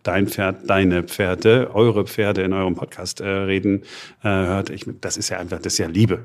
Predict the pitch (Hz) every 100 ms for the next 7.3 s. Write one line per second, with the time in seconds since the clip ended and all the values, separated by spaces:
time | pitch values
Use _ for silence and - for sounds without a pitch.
0 | - - 92 117 113 101 110 117 95 90
1 | 92 92 85 - 85 87 - - - -
2 | - 92 85 - 117 110 92 - 98 80
3 | 82 104 85 - 95 - 101 92 92 87
4 | 85 98 - 90 - 82 - - 90 -
5 | 87 87 - - 95 85 - 95 85 90
6 | - 87 92 92 98 - 101 120 95 98
7 | - 107